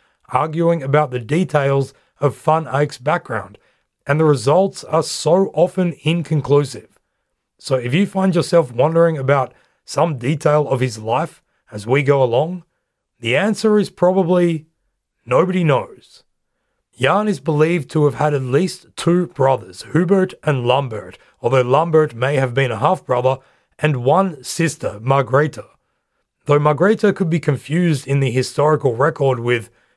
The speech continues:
Jan's future wife of the same name. But let's just run with the idea that there were four of them. All of these siblings were, apparently, painters.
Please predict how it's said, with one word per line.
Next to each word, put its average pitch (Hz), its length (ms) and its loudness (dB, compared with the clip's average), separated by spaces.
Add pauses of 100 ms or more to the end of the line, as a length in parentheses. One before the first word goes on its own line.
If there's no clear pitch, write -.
(140)
Jan's 135 380 0
future - 400 -2
wife 127 340 0
of 123 180 -8
the 123 80 -4
same 135 360 -2
name. 120 400 -4 (500)
But 123 120 -12
let's 196 280 0
just 170 160 0
run 160 300 2
with 175 180 2
the 160 160 0
idea 131 400 0
that 117 160 -12
there 143 140 4
were 175 100 0
four 156 560 0
of 117 200 0
them. - 200 -18 (640)
All 202 240 4
of 165 100 -2
these 175 260 0
siblings 170 560 -2 (140)
were, 156 460 2
apparently, 151 720 -2 (320)
painters. 135 600 -8